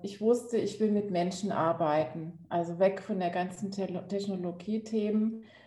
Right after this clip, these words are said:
und habe erstmal eine, äh, Ausbildung gemacht. Zweitausendacht, zweitausendneun war das, glaube ich, ähm, habe ich eine sehr intensive Coaching-Ausbildung gemacht.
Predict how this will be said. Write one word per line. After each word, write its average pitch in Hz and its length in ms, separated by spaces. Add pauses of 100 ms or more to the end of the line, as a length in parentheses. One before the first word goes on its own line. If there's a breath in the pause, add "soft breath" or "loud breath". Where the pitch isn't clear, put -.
(300 loud breath)
und 196 180
habe 196 200
erstmal 196 320
eine, 170 640
äh, - 40
Ausbildung 240 560
gemacht. 214 540 (280)
Zweitausendacht, 196 800
zweitausendneun 185 840
war 208 160
das, 202 220
glaube 190 400
ich, 202 260
ähm, 185 400
habe 196 140
ich - 140
eine 190 120
sehr 196 240
intensive 208 1080 (460 soft breath)
Coaching-Ausbildung 226 1120
gemacht. 208 720